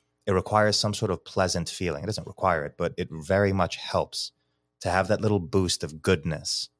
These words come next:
once you do the thing. And th-, there's, there's reasons why. I could definitely dive into that too. It, it actually is in our dopaminergic system. Uh, and because they added toothpaste, uh,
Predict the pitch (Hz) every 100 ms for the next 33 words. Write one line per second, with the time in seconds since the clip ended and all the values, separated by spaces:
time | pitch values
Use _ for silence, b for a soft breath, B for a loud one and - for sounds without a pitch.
0 | _ - 95 120 - 104 82 95 90 80
1 | - 85 76 - _ _ _ _ _ _
2 | 92 82 65 92 85 95 80 92 82 92
3 | 90 85 82 85 73 73 78 80 - 80
4 | 82 73 78 71 76 76 69 - - 71
5 | 69 - - _ _ - 80 76 71 _
6 | 95 82 76 71 - _ - 90 78 80
7 | 78 76 69 - 80 - 80 85 _ _
8 | _ _ _ _ _ 87 80 76 - _
9 | _ _ - 101 101 123 127 120 101 95
10 | 87 - 131 127 - 78 85 - - 95
11 | 76